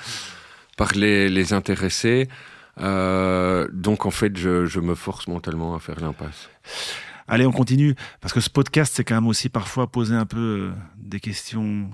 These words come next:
Speaker 2: on va dire, qui fâchent, en tout cas des questions qui vont provoquer des réponses qui font pas toujours, euh, plaisir à entendre. Donc le moment est venu quand même de parler un peu plus longuement de la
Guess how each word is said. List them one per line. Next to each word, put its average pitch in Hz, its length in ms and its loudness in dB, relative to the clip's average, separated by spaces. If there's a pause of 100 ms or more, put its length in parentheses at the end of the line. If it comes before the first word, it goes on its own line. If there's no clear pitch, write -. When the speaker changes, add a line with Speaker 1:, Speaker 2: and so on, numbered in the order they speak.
Speaker 2:
on 90 60 -6
va 95 40 -2
dire, 92 200 -4
qui - 100 -6
fâchent, 143 280 0
en 131 60 2
tout 120 120 -4
cas 143 140 2
des 127 120 2
questions 139 280 0
qui 131 100 -2
vont 135 80 2
provoquer 131 400 2
des 123 100 4
réponses 120 340 0
qui - 120 -6
font 117 160 -6
pas 131 100 -2
toujours, 127 640 -4
euh, 104 180 -4
plaisir 110 560 0 (160)
à 110 140 2
entendre. 139 300 2
Donc 143 160 2
le 143 100 4
moment 151 260 4
est 165 80 4
venu 147 220 2
quand 151 100 4
même 156 140 4
de 143 80 4
parler 139 240 2
un 143 80 4
peu 135 100 0
plus 127 140 -2
longuement 139 260 2
de 127 60 0
la 117 180 -2